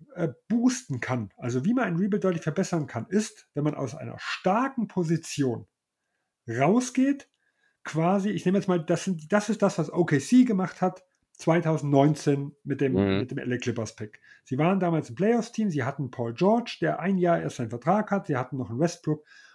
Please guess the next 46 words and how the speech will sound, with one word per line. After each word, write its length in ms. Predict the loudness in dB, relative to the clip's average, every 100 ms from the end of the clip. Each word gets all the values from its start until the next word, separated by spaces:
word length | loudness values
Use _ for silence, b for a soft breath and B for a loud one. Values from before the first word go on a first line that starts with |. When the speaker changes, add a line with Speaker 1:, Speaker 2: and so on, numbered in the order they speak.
| b
Speaker 1:
und 280 | -8 -8 -10 _ _ _ _
haben 400 | -4 0 2 0
dann 240 | 0 0 2
gesagt, 400 | 2 2 -2 -4
"Wir 180 | -4 -4
kommen 360 | 0 2 2 2
hier 200 | 2 2
nicht 300 | 2 -6 -6
weiter", 340 | -2 -2 -2
und 80 | 0
sie 140 | 2
waren 220 | 4 4
eine 260 | 4 4 4
Stufe 320 | 2 -2 0
höher, 400 | 2 4 4 2 b b b
haben 260 | -2 0 2
ein 140 | 2
Bombenangebot, 960 | 2 2 2 0 0 2 2 2 2 0 _ _ _
"Wir 300 | 0 4 4
gehen 280 | 4 2 2 0 0
raus", 480 | 4 4 2 -6 b b b b 4
und 280 | 4 4 -4 _
wir 200 | -6 -2
haben 240 | 0 0
dann 240 | 2 2 0 _ _ _ 0
nicht 280 | 2 2
nur 120 | 2 0
unsere 220 | 0 -2
eigenen 300 | -2 -4 -4
Picks, 220 | -4 -2
sondern 140 | -2
wir 100 | -2
haben 100 | -4
einen 120 | -6 -10 _
Shai 280 | -8 2 4
Gilgeous-Alexander, 880 | 4 0 -2 -8 -8 -4 0 0 2
auch 180 | 2 2
wenn 100 | 2
er 100 | 2
sich 320 | 0 -6 -8
wahrscheinlich 340 | -8 -4 -2
nie 60 | -2
so 60 | -2
entwickelt 300 | -2 -2 -2
hätte, 240 | -4 -4
aber 240 | -2 -2